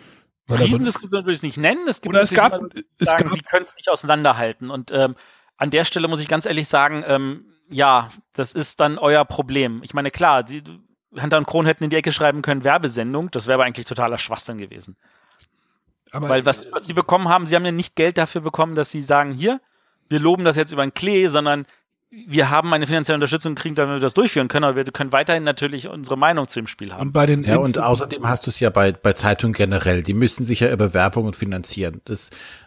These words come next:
Speaker 3: also, ähm, dass du in einer Autozeitschrift Werbung von Autoherstellern hast, ist auch klar.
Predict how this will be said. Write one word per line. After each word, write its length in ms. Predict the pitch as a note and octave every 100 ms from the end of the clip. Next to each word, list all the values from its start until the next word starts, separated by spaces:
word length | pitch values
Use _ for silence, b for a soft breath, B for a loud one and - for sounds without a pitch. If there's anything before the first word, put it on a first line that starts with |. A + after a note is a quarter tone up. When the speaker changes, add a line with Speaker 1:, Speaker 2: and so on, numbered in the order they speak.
| -
Speaker 3:
also, 340 | A2+ A#2 F#2+ b b b _
ähm, 520 | A#2 B2 A2 G2 - - _ _ C#3 A2
dass 220 | A#2+ -
du 120 | C#3
in 160 | B2+ A#2+
einer 400 | B2 A#2 A2+ -
Autozeitschrift 840 | A2 C3+ E3 - C#3 - D3 C3+
Werbung 340 | G#2 A2+ D3 C3+
von 240 | - A2
Autoherstellern 800 | - G#2+ D3 C3 C3+ - C#3 A#2+
hast, 160 | C3 B2
ist 120 | -
auch 260 | - -
klar. 400 | - G#2 D#2+ -